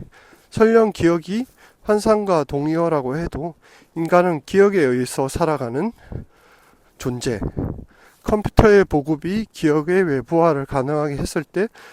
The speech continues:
당신들은 그 의미를 좀 더 진지하게 생각했어야 해.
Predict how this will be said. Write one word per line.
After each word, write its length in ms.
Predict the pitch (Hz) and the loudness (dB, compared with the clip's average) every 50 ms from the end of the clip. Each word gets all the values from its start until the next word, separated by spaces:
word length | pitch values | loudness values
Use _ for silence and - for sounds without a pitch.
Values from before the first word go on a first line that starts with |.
| - _ _ | -20 _ _
당신들은 680 | - 143 135 131 - - 180 170 151 143 131 165 185 | -8 -8 -8 -8 -6 -6 -6 -4 -4 -4 -4 -4 -6
그 160 | - - 180 170 | -6 -4 -2 -2
의미를 440 | 160 131 127 135 143 143 143 151 | 0 -2 -2 -2 -4 -2 -2 -4
좀 220 | 147 - 175 175 165 | -2 -2 -2 -2 -2
더 100 | 165 156 | -4 -6
진지하게 600 | - - - 147 135 135 - 175 170 170 165 147 | -6 -4 -6 -6 -6 -2 2 2 2 2 2 -2
생각했어야 800 | - 185 170 165 175 170 - - - - - - 131 117 107 | -2 -2 -2 -2 -4 -4 -4 -6 -6 -4 -4 -4 -4 -4 -4
해. 240 | 110 - - 117 104 | -6 -8 -10 -12 -16